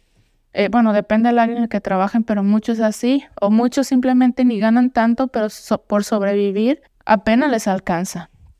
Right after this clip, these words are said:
Como es una sociedad que te dice, "Tienes que comprar, <laughs> tienes que comprar". Entonces es como más, te puedes llegar a ser una persona como muy consumista, ¿no?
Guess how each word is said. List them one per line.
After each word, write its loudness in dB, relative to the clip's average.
Como 0
es -2
una 4
sociedad -2
que -4
te -4
dice, -2
"Tienes 2
que -4
comprar, 0
<laughs> -20
tienes -2
que -20
comprar". -2
Entonces 0
es -4
como 2
más, -2
te 0
puedes 0
llegar 0
a 2
ser -2
una 2
persona -2
como -4
muy -2
consumista, 0
¿no? -2